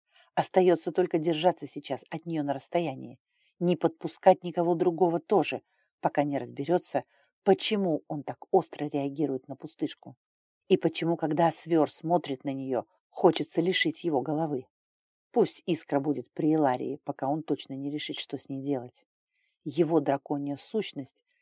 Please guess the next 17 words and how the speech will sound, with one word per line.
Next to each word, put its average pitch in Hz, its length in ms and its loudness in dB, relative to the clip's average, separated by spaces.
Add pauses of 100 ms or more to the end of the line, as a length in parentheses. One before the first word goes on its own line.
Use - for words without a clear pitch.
(100)
недовольно 165 540 2
ворчит 165 480 0
всякий 151 440 -6
раз, 160 300 4 (380)
когда 151 320 2
на 143 100 2
искру - 460 -8
смотрит 147 420 -2
кто-то - 300 -2
постоянный. 127 800 -4 (640)
Не 156 200 0
искру, - 520 -8 (400)
пустышку, - 720 -4 (480)
мысленно 143 480 -2
поправил 131 460 -2
себя 131 340 -4
Эйнар. 131 400 -6